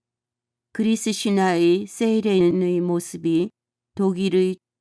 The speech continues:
중세적 무대로 옮겨져 낭만적, 동화적 색채가 더해졌다.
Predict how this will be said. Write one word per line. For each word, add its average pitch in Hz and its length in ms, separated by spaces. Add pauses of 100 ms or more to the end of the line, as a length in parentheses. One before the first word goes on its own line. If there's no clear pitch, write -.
중세적 190 800
무대로 170 520
옮겨져 165 720 (400)
낭만적, 175 920
동화적 180 640
색채가 170 640
더해졌다. 147 880